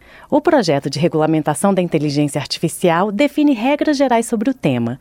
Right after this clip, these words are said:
e está sendo debatido na Comissão Temporária Interna sobre Inteligência Artificial no Brasil. Apresentado pelo presidente do Senado, Rodrigo Pacheco, o projeto é fruto do trabalho de uma comissão de juristas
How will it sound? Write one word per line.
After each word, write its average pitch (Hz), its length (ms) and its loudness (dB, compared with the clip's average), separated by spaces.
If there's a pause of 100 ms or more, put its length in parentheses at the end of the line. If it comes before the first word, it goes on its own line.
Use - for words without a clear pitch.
(240)
e 262 80 2
está 277 240 2
sendo 262 260 0
debatido 208 600 0
na 180 100 2
Comissão 196 400 0
Temporária 202 720 0
Interna 214 600 0 (200)
sobre 285 380 2
Inteligência 226 640 0
Artificial 196 560 -2
no 180 100 -2
Brasil. 170 540 -2 (340)
Apresentado 156 680 0
pelo 151 200 0
presidente 151 500 -2
do 160 80 -6
Senado, 185 540 0
Rodrigo 156 360 -2
Pacheco, 196 680 -2 (200)
o 240 120 0
projeto 285 460 2
é 262 40 0
fruto 262 400 0
do 208 140 2
trabalho 196 440 0
de 170 140 -4
uma 202 140 0
comissão 208 400 0
de 285 120 0
juristas 202 680 -2